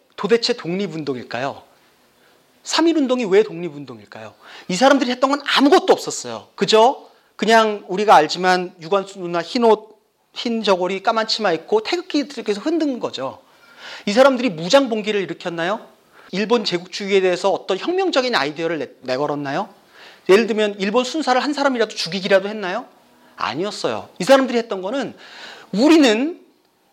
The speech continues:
그 일본 천황의 신민이 아니고 대한제국, 대한민국의,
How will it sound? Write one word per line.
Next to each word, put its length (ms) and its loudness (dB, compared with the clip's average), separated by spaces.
그 160 -4
일본 420 4
천황의 420 0
신민이 600 -4
아니고 600 -6
대한제국, 1300 0
대한민국의, 800 2